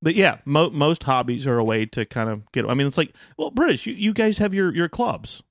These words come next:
where it's like a nice house with a nice sitting room and, and cigar room and bedrooms and, you know, everything. It's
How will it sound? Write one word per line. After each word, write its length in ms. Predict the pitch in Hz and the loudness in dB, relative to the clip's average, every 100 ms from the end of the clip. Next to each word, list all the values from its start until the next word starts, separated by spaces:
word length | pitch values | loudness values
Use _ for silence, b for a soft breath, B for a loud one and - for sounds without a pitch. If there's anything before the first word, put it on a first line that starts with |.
| _ _ _ _ _ _ - | _ _ _ _ _ _ 0
where 160 | 151 | 0
it's 260 | 151 151 - | 2 -2 0
like 240 | 156 151 - _ _ _ _ _ _ _ - | -2 -2 -10 _ _ _ _ _ _ _ -4
a 60 | 156 | 2
nice 280 | 160 165 - | 4 2 2
house 420 | 185 131 92 - | 0 0 -2 -2
with 160 | 135 127 | 0 2
a 40 | |
nice 240 | 131 135 | 2 0
sitting 360 | - 165 156 156 | 0 0 0 0
room 400 | 151 160 180 190 | 0 2 2 2
and, 280 | 120 113 110 | 0 0 -2
and 380 | 123 117 113 - | -4 -2 -4 -4
cigar 460 | 139 123 127 156 | -4 0 2 2
room 420 | 160 165 175 208 | 2 2 2 2
and 400 | 151 113 110 104 | 2 2 0 -2
bedrooms 800 | 104 135 151 160 170 190 208 190 | 0 0 2 2 2 2 -2 -2
and, 440 | 135 117 107 104 104 _ _ _ _ _ _ _ | -2 -2 -2 -6 -10 _ _ _ _ _ _ _
you 100 | - | -2
know, 220 | 131 113 120 _ _ _ _ - | 0 0 -4 _ _ _ _ -2
everything. 460 | 151 302 - 90 92 | 0 2 0 -4 -4
It's 320 | 113 - | -6 -8